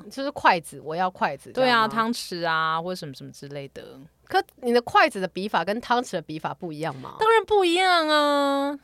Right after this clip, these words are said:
Speaker 1: 好想看哦，你可以比给我看，可是大家看不到欸。
Speaker 2: 筷子当然就是用手这边一直捏，不知道捏什么东西。
Speaker 1: 什么意思？
Speaker 2: 这样
Speaker 1: 怎么捏？
Speaker 2: 一直捏，这样手一直捏。
Speaker 1: <laughs> 我以为你是不是有一些
Speaker 2: 中风。
Speaker 1: 对，中风或者是一些麻痹啊。
Speaker 2: 那汤匙呢？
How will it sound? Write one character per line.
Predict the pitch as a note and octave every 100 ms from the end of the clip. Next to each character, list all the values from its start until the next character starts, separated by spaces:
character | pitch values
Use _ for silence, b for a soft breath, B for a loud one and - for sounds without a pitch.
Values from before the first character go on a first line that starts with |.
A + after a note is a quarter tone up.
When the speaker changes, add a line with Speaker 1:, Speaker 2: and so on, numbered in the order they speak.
| b b
Speaker 1:
好 | - E4
想 | A4+ A#4 C#4
看 | - - B4+ G4+ D4+
哦， | C4+ A3+ A3
你 |
可 | B3+
以 | F#4
比 | B3+ A#3+
给 |
我 | B3
看， | A#3
可 | C4+
是 | C4+
大 | C#4+
家 |
看 | C4+ C#4 G3+
不 | E3+
到 | E3+ G3
欸。 |
Speaker 2:
筷 | B4
子 | D#4+
当 | F4
然 | F#4+
就 | F4
是 | F4
用 | F4
手 | - A#3 G3+
这 | B3+
边 | C4+
一 |
直 | C#4
捏， | B3 A#3+ A3+
不 | B3
知 |
道 | A#3+
捏 | A#3+ A#3
什 | -
么 | -
东 | - A#4+
西。 | C5 B4
Speaker 1:
什 | G4+
么 |
意 | G#3+
思？ |
Speaker 2:
这 |
样 | A3+ -
Speaker 1:
怎 | - C4+
么 |
捏？ | B3+
Speaker 2:
一 | D4
直 | B3
捏， | A#3 A3 A3
这 |
样 | B3+
手 | C4+ - A#3 -
一 | A#3 G#3+
直 | A3+ A#3+ B3+
捏。 | - D5+
Speaker 1:
<laughs> | A#4+ -
我 | B4 -
以 | D4+ C4
为 | D4+ - B A4
你 | E4
是 | - G4+
不 | F#4+
是 | G4 F4+
有 | C#4
一 | A3+
些 | C#4+
Speaker 2:
中 | D#4+ C4
风。 | B3+ A#3+ B3 -
Speaker 1:
对， | A#4
中 | - A4 F4
风 | E4 E4 F4+
或 | F4+
者 |
是 | D#4+ E4+ E4+
一 |
些 | D4+ D4 C#4+ D4 D#4 b
麻 | A3+ A3 A3
痹 | - C#4 G3+
啊。 | F3+ F3
Speaker 2:
那 | G4+
汤 | F#4+ F#4
匙 | F#4 - B3+ A#3
呢？ | A#3+ A#3+